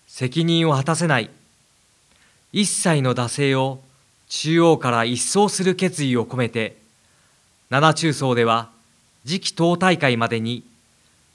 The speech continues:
百三十パーセントの党を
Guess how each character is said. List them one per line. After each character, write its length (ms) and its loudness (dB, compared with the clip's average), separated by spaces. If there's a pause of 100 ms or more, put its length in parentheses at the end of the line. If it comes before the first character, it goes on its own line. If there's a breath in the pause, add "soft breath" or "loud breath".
(220)
百 240 -8
三 240 2
十 160 -2
パ 280 2
ー 40 -2
セ 160 -2
ン 40 -4
ト 140 -2
の 100 -2
党 140 -6
を 380 0